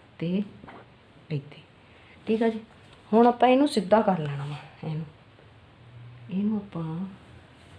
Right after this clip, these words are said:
ਆਹ ਸਿੱਧਾ ਕਰ ਲਿਆ। ਇੱਧਰ ਨਿਸ਼ਾਨ ਆਏ ਹੋਏ ਆ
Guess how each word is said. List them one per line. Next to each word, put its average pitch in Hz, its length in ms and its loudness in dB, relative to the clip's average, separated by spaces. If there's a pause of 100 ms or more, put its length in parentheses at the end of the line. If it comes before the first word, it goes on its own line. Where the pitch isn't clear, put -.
(680)
ਆਹ 175 80 -8
ਸਿੱਧਾ 208 380 -2
ਕਰ 170 180 -6
ਲਿਆ। 147 160 -4
ਇੱਧਰ 175 200 -2
ਨਿਸ਼ਾਨ 185 540 0
ਆਏ 156 220 -6
ਹੋਏ 165 200 -8
ਆ 202 80 -6